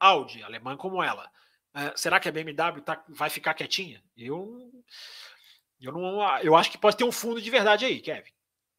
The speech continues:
Pode ter um fundo de verdade aí. E, e se falou isso nos bastidores na Aus-, na Áustria. Quando uma coisa é conversada nos bastidores, cara, um foguinho tem.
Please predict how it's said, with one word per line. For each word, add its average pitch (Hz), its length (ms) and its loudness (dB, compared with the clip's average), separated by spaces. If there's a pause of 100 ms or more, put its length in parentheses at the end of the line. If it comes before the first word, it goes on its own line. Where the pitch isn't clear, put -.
(160)
Pode 131 200 -8
ter 170 80 -10
um 165 60 -10
fundo 160 300 -10
de 160 80 -12
verdade 175 380 -4
aí. 147 200 -8 (520)
E, 110 460 -14
e 160 60 -6
se - 180 -2
falou 233 420 6
isso 233 340 -2
nos 226 120 -6
bastidores 175 720 -4
na 190 120 -10
Aus-, 185 360 -8
na 160 100 -8
Áustria. - 400 -10 (720)
Quando 254 220 0
uma 262 100 4
coisa 185 300 4 (140)
é 156 120 -2
conversada 160 560 -2
nos 147 160 -12
bastidores, 151 640 -2
cara, 135 220 -6
um 165 80 -8
foguinho 175 500 -4
tem. 113 240 -10